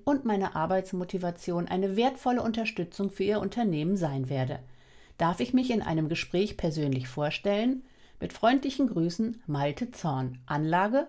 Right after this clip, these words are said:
Belege erstellter Webseiten und Kletterurkunde. Und wir haben hier eben den Absender, den Betreff und den persönlichen Gruß am Ende. Und so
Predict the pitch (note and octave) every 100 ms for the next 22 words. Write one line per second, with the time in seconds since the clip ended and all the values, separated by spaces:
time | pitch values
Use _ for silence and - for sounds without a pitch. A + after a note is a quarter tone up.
0 | - E3+ C3 D3 G#3 - E3 - C#3 C3+
1 | B2 D3 - G#3+ A3 A#3 B3 B3 - -
2 | - C#4+ - D#3 C#3 C3+ C#3 C3 C3+ C3
3 | B2 - - - C4+ A#3 E3+ D3+ D3 C3+
4 | C#3+ - C#3 B2+ C3 - A#3 - G#3+ G#3+
5 | G#3+ G#3 A3+ B3 B3+ - C#3 - - -
6 | - - A#3+ B3+ C4+ C4 A3+ E3 E3 F3
7 | B3 - C3+ C3 - A#3+ A#3 C#3 C3+ C3
8 | - - - - - - - - - -
9 | - - - - - - - - - -
10 | - - - - - - - B3 B3 D3
11 | D#3 G#3+